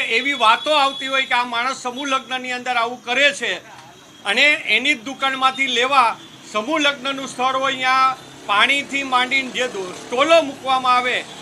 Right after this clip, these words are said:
એની અંદર પણ એની ભાગીદારી હોય અને જે વીસ રૂપિયા, દસ રૂપિયાની બોટલ હોય એ ચાલીસ રૂપિયાની પાણીની મળે, તો આનાથી મોટી છેતરપિંડી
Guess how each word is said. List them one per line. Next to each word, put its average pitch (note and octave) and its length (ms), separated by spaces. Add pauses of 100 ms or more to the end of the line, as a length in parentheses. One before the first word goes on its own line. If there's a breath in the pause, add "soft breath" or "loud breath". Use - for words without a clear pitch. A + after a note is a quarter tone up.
(180)
એની C#4 260
અંદર D4 280
પણ C#4 180
એની C4 220
ભાગીદારી C4 640
હોય A#3 300 (340)
અને B3 220
જે C4 180
વીસ B3 300
રૂપિયા, C4+ 440
દસ A#3+ 280
રૂપિયાની C4 440
બોટલ A#3+ 360
હોય B3+ 180
એ A#3+ 180
ચાલીસ C4 380
રૂપિયાની C4 400
પાણીની B3 460
મળે, A#3+ 420 (360)
તો B3+ 80
આનાથી B3 500
મોટી A#3 360
છેતરપિંડી A#3+ 680